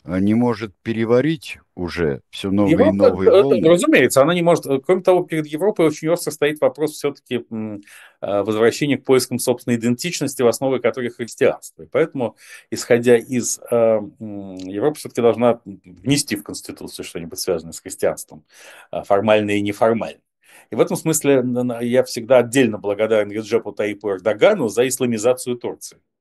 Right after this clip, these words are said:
Speaker 2: Потому что если бы этой исламизации не случилось за минувшие двадцать лет, то Турция вступила бы в Евросоюз. Вообще, если бы не Эрдоган,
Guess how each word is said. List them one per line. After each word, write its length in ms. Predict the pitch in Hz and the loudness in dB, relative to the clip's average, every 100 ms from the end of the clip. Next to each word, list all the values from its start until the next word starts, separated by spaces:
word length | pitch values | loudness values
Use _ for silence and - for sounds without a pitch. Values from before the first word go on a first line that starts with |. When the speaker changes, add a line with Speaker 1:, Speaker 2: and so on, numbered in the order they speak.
| _ _ _ - - _ | _ _ _ -20 -20 _
Speaker 2:
Потому 240 | 110 101 | -4 -4
что 140 | - | -4
если 220 | 113 117 113 | -2 -2 0
бы 100 | 110 | 0
этой 160 | 117 | 0
исламизации 580 | 107 117 113 117 117 113 | -2 0 2 2 2 -2
не 100 | 107 | -6
случилось 440 | - 127 - 262 | -6 -4 0 2
за 80 | 117 | 2
минувшие 400 | 113 104 98 107 | 0 -2 -6 -6
двадцать 340 | 95 98 - - | -2 -2 -2 -6
лет, 160 | 95 - | -6 -4
то 80 | |
Турция 320 | 101 220 220 151 | -2 -2 0 0
вступила 340 | 147 131 175 | 0 2 2
бы 140 | 151 | 2
в 20 | 139 | 2
Евросоюз. 600 | 151 143 135 160 147 - | 2 2 0 -2 -2 -8
Вообще, 180 | 85 101 | -14 -14
если 160 | 98 | -12
бы 80 | 107 | -8
не 60 | 104 | -2
Эрдоган, 480 | 104 151 269 277 | 2 4 4 2